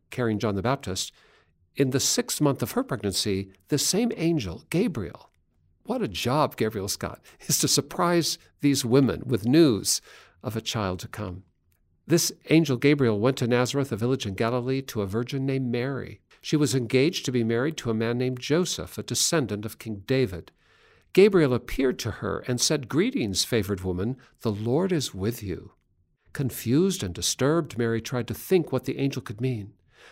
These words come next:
"Don't be afraid, Mary," the angel told her, "for you have found favor with God. You will conceive and give birth to a son, and you will name him Jesus. He will be very great and will be called the Son of the Most High.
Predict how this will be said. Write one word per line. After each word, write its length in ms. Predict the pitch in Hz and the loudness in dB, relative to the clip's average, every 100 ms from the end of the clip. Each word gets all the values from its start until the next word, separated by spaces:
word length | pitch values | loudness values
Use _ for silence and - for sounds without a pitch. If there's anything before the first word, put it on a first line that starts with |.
| - | -2
"Don't 160 | 190 226 | 0 4
be 100 | 220 | 4
afraid, 400 | 214 185 208 160 | 4 4 4 4
Mary," 240 | 120 104 | 2 2
the 140 | 110 | -2
angel 180 | 101 107 | -2 -6
told 240 | - 92 90 | -6 -6 -6
her, 220 | 135 - _ _ _ - | -8 -10 _ _ _ -6
"for 120 | 156 | 0
you 140 | 147 | 2
have 140 | 156 147 | 2 2
found 340 | 170 165 175 | 2 2 0
favor 320 | - 180 175 | 2 2 2
with 240 | 120 117 - | 0 -2 -2
God. 420 | 135 131 95 - _ _ _ _ _ _ | -4 -2 -6 -12 _ _ _ _ _ _
You 120 | - 139 | 2 2
will 100 | 139 | 2
conceive 580 | 127 - - 151 170 | 0 2 4 4 2
and 140 | 120 98 | 0 -2
give 220 | 110 92 | -6 0
birth 240 | 123 139 | 0 0
to 180 | - 110 | -4 -4
a 60 | 95 | -2
son, 420 | - 147 139 143 | 0 0 0 0
and 140 | 104 | -2
you 80 | 95 | -4
will 100 | 90 | -6
name 300 | 90 120 127 | -4 0 0
him 180 | 98 92 | -2 -4
Jesus. 640 | - 117 120 87 85 - - _ _ _ - - | -4 -4 -4 -6 -8 -8 -10 _ _ _ -14 2
He 80 | 170 | 4
will 120 | 151 | 4
be 140 | 135 | 4
very 360 | 110 165 190 131 | 4 4 4 2
great 400 | 110 117 92 113 | 2 2 2 0
and 160 | 110 | 0
will 80 | 123 | 2
be 100 | 120 | 0
called 280 | 123 147 147 | 0 0 0
the 80 | 127 | 0
Son 340 | - 160 156 | 0 2 2
of 140 | 127 110 | 0 0
the 80 | |
Most 340 | 110 123 113 - | 0 0 -2 -4
High. 420 | 123 117 90 92 | -6 -8 -8 -14